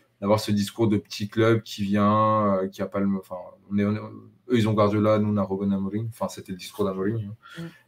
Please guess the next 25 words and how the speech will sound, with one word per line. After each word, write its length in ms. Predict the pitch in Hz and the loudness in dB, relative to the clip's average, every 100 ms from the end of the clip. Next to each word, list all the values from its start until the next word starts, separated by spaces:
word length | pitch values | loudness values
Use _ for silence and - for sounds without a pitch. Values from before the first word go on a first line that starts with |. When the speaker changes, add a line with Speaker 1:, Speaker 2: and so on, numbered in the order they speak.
| _ 101 | _ 0
Speaker 1:
Euh, 60 | |
j'ai 140 | 98 98 | 2 2
trouvé 160 | 113 | 2
que 60 | 113 | 4
c'était 200 | 104 101 | 2 -2
très, 180 | - 117 | 0 0
très 160 | - | 0
facile 300 | 104 107 131 | 0 0 2
de 120 | 110 101 | 2 2
se 80 | |
dédouaner, 560 | 107 107 110 110 127 - _ | 4 4 4 4 0 -4 _
en 80 | 95 | -8
fait. 380 | 107 107 - - 98 | -4 -4 -6 -16 -8
Euh, 400 | 95 95 95 98 | -6 -2 -2 0
en 80 | 101 | 4
fait, 140 | 110 | 4
ça 140 | 107 | 6
marche 200 | 110 117 110 - | 6 6 2 0
la 100 | 104 | 0
première 220 | 110 101 | 0 -2
saison 240 | 104 117 | -2 -2
quand 100 | 104 | -2
tu 140 | - 104 | -6 -6
prends 140 | 104 | -2
l'équipe. 300 | 101 117 | 0 2